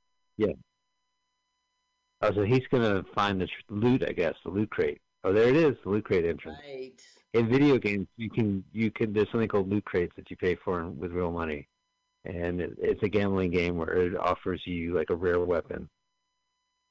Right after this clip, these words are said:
Speaker 1: Could offer you. Hey, there it is.
Speaker 2: Treasure.
Speaker 1: Call Bob Babbitt and, uh,
Speaker 2: Now we'll
Speaker 1: what, did you ever see
Speaker 2: see the
Speaker 1: that George
Speaker 2: shadow
Speaker 1: Clooney movie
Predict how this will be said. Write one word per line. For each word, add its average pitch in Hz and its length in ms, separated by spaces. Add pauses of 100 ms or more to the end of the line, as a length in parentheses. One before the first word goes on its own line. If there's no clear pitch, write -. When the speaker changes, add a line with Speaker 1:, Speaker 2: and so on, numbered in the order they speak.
(380)
Speaker 1:
Could 104 140
offer 80 220
you. 76 120
Hey, 131 380
there 139 180
it 135 80
is. 98 280 (1300)
Speaker 2:
Treasure. 165 240
Speaker 1:
Call 120 200
Bob 110 340
Babbitt 113 320
and, 101 380 (200)
uh, 82 120 (1000)
Speaker 2:
Now 151 140
we'll 190 300
Speaker 1:
what, 185 140
did 143 120
you 175 100
ever 208 100
see - 60
Speaker 2:
see 233 60
the 220 80
Speaker 1:
that 190 100
George 151 220
Speaker 2:
shadow 151 360
Speaker 1:
Clooney 143 40
movie 147 260